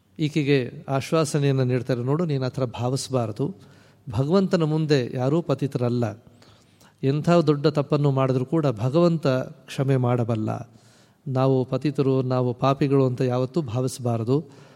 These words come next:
ಹಾಗೆ ಭಾವಿಸಿದಾಗ ನಾವು ನಮ್ಮನ್ನ ಕೀಳರಿಮೆಯಿಂದ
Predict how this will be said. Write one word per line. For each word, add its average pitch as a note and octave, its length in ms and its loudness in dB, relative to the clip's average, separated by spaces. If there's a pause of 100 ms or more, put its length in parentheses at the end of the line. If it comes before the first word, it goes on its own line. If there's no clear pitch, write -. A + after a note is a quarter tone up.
(120)
ಹಾಗೆ C3+ 200 0
ಭಾವಿಸಿದಾಗ D3+ 640 2 (320)
ನಾವು C3 200 0
ನಮ್ಮನ್ನ C3+ 500 0 (260)
ಕೀಳರಿಮೆಯಿಂದ C3+ 720 4